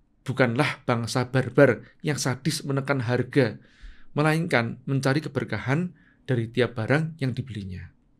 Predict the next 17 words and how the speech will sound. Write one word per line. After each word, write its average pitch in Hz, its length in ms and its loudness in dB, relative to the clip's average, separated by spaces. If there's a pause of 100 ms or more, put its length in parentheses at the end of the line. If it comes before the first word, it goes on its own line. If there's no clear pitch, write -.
(520)
Pernah 147 160 2
dengar 139 180 2
statement 139 380 2
ini 180 160 0
nggak? - 140 0 (880)
"Belilah 151 400 8
dari 127 260 4
tetanggamu, 117 560 0
meski 127 320 -4
sedikit 131 320 -4
lebih 120 220 -2
mahal." 101 340 -8 (960)
Statement 196 400 0
itu 123 560 -2
belum 123 240 4
tentu 143 80 -2
ideal, 113 480 -2